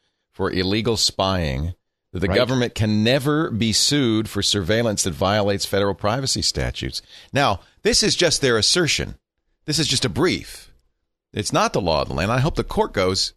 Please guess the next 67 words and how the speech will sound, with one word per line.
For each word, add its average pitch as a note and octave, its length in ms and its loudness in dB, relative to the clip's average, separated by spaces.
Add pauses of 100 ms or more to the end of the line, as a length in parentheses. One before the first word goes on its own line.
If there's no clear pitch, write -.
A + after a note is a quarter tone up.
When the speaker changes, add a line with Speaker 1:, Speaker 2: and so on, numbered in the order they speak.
Speaker 1:
uh, G2+ 280 0
"Excuse D#3 340 -2
me." C#3 260 0 (380)
Speaker 2:
Good. D#2 400 -2
Speaker 1:
Fourth D3 320 0
Amendment. D#3+ 420 0 (160)
<laughs> - 0 - (920)
Uh, G2+ 380 2
Speaker 2:
Good. F#2+ 100 -6
Speaker 1:
'cause G#2+ 160 -2
that C#3+ 160 2
is F2 200 0
re-, D2+ 140 -6 (300)
that G#2 140 2
is D#2+ 120 -2
just, - 300 -6
uh, G1+ 320 -8 (360)
Speaker 2:
Well, D3 260 2
it's - 180 -2
Speaker 1:
appalling. C#3+ 260 2
Speaker 2:
like, - 40 -2
okay, B2 140 2
how, A3+ 280 0
wait F3+ 180 2
a - 60 2
minute. E2 240 2
How C#3+ 160 0
did C#3 120 0
this D#3+ 140 0
happen? F3+ 540 -2 (480)
This C#3 100 -2
is C3 80 -2
not D3+ 220 0
what B2+ 80 0
we C3 60 2
were C3 100 2
supposed B2+ 300 0
to G2 40 -2
get, B2+ 300 0 (160)
but, E2 240 -2
well, F#2+ 340 -2 (540)
maybe G2 200 2
we E2+ 140 0
did. D2 220 0
We'll D3 100 2
Speaker 1:
Well, F3 140 4
Speaker 2:
see. C#3+ 60 2
Speaker 1:
I C#3+ 80 2
think - 180 0
you, D3 100 0
you D3 140 0
know, D3 120 0
you D3 140 2
might F3+ 120 2
have F#3 100 2
hit D#3 80 -2
the D3 80 0
nail B2+ 160 2
on B2 80 0
the A#2+ 80 0
head. D3+ 200 0
Nobody's G#2+ 380 0
ever G#2 160 0
stepped - 340 -2
back G#2 320 -2
from E2 260 -4
a, D2+ 100 -2